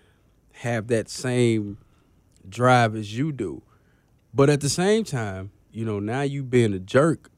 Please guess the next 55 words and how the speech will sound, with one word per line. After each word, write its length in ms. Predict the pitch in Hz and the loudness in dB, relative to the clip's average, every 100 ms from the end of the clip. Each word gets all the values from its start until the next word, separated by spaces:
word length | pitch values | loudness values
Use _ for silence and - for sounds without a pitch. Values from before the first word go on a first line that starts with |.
| _ _ - | _ _ -16
now 320 | - - 90 110 - | -10 -4 0 0 2
it's 320 | 107 - - | 0 -2 2
finna 240 | 110 101 | 4 4
be 120 | 104 | 2
some 160 | 101 98 | 0 0
expectations. 840 | 101 - 101 - 131 123 - - - - - | -2 0 -2 4 4 2 -4 -18 -20 -20 -8
Now 100 | 101 | -2
you 160 | 113 117 | 2 4
gonna 140 | 104 | 4
have 120 | 92 | 2
to 60 | 87 | 0
win. 400 | 104 123 95 - | 4 4 2 -4
Like, 200 | - 98 - | -6 -6 -2
now 100 | 98 | 2
you 160 | 113 | 4
doing 220 | 113 107 | 4 4
all 120 | 104 98 | 4 2
this 100 | 92 | 2
talking 440 | - 110 - 98 | 6 6 6 0
and 180 | 78 - - - - | -2 -6 -10 -20 -2
making 280 | 113 101 101 | 0 2 2
these 200 | 95 98 | 0 0
scenes. 680 | - 135 135 113 104 - - - - - _ _ - | 4 10 10 10 6 -2 -18 -20 -20 -20 _ _ -14
Like, 140 | 80 87 | -10 -4
ain't 80 | 139 | 0
nobody 260 | 151 147 | 2 2
giving 180 | 139 143 | 2 0
you 60 | 135 | 0
the 80 | |
benefit 400 | 135 143 135 131 | 2 2 2 -2
of 100 | 131 | -2
doubt 220 | - - 143 | -2 -2 0
no 140 | 123 | 2
more, 160 | 117 110 | 2 8
dude. 300 | 117 135 139 | 10 10 8
Like, 160 | 123 | 2
now 180 | 117 143 | 0 -2
you 180 | 127 160 | -2 4
gotta, 400 | 143 110 90 - - | 6 8 4 0 -8
like, 220 | 95 101 | -8 -8
you, 140 | 127 - | -12 -4
now 400 | 120 156 147 127 | 2 4 4 2
if 200 | 101 110 117 | -4 -6 -2
you 120 | 156 | 4
want, 280 | 156 147 - 117 | 6 4 2 -2
you 200 | 135 156 | 2 6
wanna 260 | 160 151 | 6 4
be 120 | 151 | 2
the 80 | 147 | 2
man, 380 | 147 165 180 180 | 0 0 0 0
now 60 | 143 | -2
you 160 | 143 | -2
gotta 220 | 131 113 | -2 -4
show 280 | 107 - - - | -8 -14 -18 -20
it. 60 | - | -20